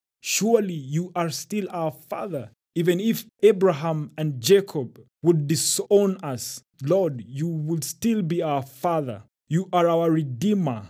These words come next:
from ages past. Lord, why have you allowed us to turn from your path?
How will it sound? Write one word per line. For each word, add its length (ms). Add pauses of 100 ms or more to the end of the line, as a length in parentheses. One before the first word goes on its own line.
from 220 (140)
ages 600
past. 540 (480)
Lord, 500 (200)
why 600
have 260
you 240
allowed 480
us 260
to 140
turn 460
from 300
your 140
path? 640